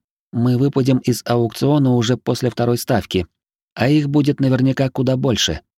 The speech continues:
Нам нужна эта недельная отсрочка. В полный пакет инфы, которую придётся открыть на всеобщее обозрение,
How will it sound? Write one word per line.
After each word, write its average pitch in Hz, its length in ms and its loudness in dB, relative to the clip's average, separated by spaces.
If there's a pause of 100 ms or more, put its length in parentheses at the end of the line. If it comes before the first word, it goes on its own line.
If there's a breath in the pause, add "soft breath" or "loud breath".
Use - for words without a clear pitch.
(420)
Нам 120 320 0
нужна 131 480 2
эта 110 160 0
недельная 110 520 2
отсрочка. 104 600 -2 (340)
В - 140 -20
полный 123 360 2
пакет 117 440 0
инфы, 135 360 -2
которую 98 540 -2
придётся 104 420 0
открыть 101 380 -2
на 104 120 0
всеобщее 101 500 0
обозрение, 92 720 0